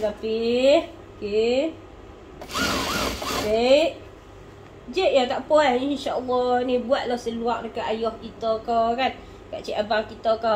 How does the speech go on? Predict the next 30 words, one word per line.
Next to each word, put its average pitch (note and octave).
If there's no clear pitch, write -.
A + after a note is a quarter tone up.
birthday G#3+
mereka, G#3+
ha. G3
Hampa G3
bagi G3+
seluar A#3
ni, B3
ha. A#3
Hampa A3+
buat B3
jahit A#3
sendiri, B3
tak G#3+
gaduh, A#3+
ha. B3
Eh, A#3+
jimat A3+
duit A3
yang A3
ni A#3+
pun C4+
s-, -
orang A3
kata A3+
apa? D#4
Sesuatu A#3+
yang A#3
berharga A3+
juga, A#3+
kan. C4